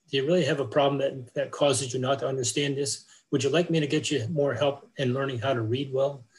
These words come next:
Um, do you really not understand this math? You want me to set up some extra sessions with the teachers to, to help you, uh, work through what you don't understand?" And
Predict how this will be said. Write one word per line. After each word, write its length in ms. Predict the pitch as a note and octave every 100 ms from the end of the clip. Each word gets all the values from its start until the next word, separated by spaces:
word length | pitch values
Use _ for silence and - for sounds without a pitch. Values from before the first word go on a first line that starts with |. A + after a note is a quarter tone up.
| - - _
Um, 320 | C3+ A#2+ A#2+ A#2
do 100 | C#3+
you 80 |
really 180 | C#3 F#3+
not 200 | E3 E3
understand 500 | D3 C3+ - D3 C#3
this 220 | C3+ A#2+
math? 360 | C3+ C3+ B2+ -
You 60 | C#3+
want 100 | D#3+
me 80 | E3+
to 60 |
set 220 | C#3 E3 D3+
up 80 |
some 160 | - C#3
extra 280 | C#3+ - B2+
sessions 440 | C#3 C3 D#3+ A#2+
with 100 | C3+
the 60 | A#2+
teachers 440 | A2 C3 - A#2+
to, 180 | B2 A2 -
to 120 | C#3
help 300 | A2 C#3+ A#2
you, 260 | C#3 C#3 A#2 - - - -
uh, 280 | B2 A#2+ A#2 B2
work 280 | C3 C#3
through 260 | - C#3+ C3+
what 240 | B2+ C3
you 80 | B2+
don't 240 | B2 C3 C3
understand?" 600 | A#2+ A2+ - C3 B2+ A#2 - _ _ _ C#3+
And 440 | D3 D3 C#3